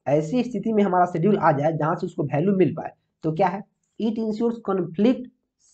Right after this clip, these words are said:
serializability। यह क्या करता है? जो स्ट्रिक्ट time stamp ordering protocol होता है, यह conflict serializable को achieve करने में help करता है।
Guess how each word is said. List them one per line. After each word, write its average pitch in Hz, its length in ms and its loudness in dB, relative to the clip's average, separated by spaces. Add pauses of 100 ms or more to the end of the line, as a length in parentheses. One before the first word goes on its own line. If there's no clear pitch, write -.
(120)
serializability। 156 880 2 (600)
यह 170 120 2
क्या 180 220 2
करता 170 280 -2
है? 202 180 -2
जो 175 140 2
स्ट्रिक्ट - 380 -8
time 185 240 0 (120)
stamp 196 340 -4 (180)
ordering 156 280 -2
protocol 160 320 -2
होता 151 240 -2
है, 135 220 -8 (280)
यह 160 160 0
conflict 170 640 0
serializable 170 840 0
को 175 140 0
achieve 160 260 -2
करने 156 260 0
में 156 120 0
help 147 220 -2
करता 139 200 -8
है। 147 140 -16